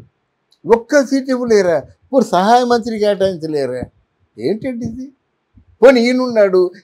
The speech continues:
ఈయనే వెనకబడింది, ముఖ్యమంత్రిగా ప్రమాణ స్వీకారం చేస్తున్నాడు. ముఖ్యమంత్రిగా నీ తాలూకు ఆలోచనలన్నీ, నీ ఆశయాలన్నీ నెరవేరాలంటే సరైన వేదిక కావాలి కదా.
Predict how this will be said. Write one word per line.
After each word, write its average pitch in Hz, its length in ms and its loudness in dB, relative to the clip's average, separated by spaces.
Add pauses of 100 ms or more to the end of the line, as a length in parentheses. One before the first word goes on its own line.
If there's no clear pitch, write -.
ఈయనే 214 220 0
వెనకబడింది, 214 840 0
ముఖ్యమంత్రిగా 214 680 -4
ప్రమాణ 196 400 -2
స్వీకారం 170 480 -4
చేస్తున్నాడు. 127 600 -8 (260)
ముఖ్యమంత్రిగా 254 720 0
నీ 233 140 -4
తాలూకు 220 640 0 (340)
ఆలోచనలన్నీ, 254 800 2
నీ 233 180 0
ఆశయాలన్నీ 233 720 0
నెరవేరాలంటే 233 1040 0 (300)
సరైన 262 360 4
వేదిక 285 420 4
కావాలి 196 320 2
కదా. 131 500 2